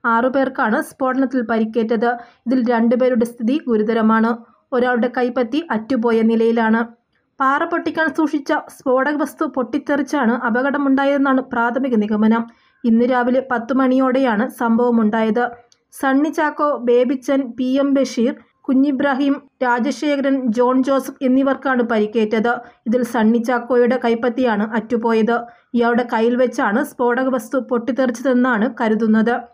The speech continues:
ചായക്കടയ്ക്കൊപ്പം കിണറ്റിലെ പാറ പൊട്ടിക്കുന്ന ജോലിയും ചെയ്യുന്ന ആളാണ്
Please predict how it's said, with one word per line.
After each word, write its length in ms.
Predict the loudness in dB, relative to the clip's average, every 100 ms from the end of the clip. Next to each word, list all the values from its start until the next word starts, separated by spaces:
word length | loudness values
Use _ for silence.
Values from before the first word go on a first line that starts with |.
| _ _
ചായക്കടയ്ക്കൊപ്പം 1040 | -2 0 0 -2 -2 -2 -2 -4 -2 -6 -4 -2
കിണറ്റിലെ 360 | 0 2 0
പാറ 300 | 0 0 0
പൊട്ടിക്കുന്ന 460 | 0 -4 -4 -2 -2
ജോലിയും 380 | 0 0 2 2
ചെയ്യുന്ന 300 | 2 4 4
ആളാണ് 460 | 2 2 0 -2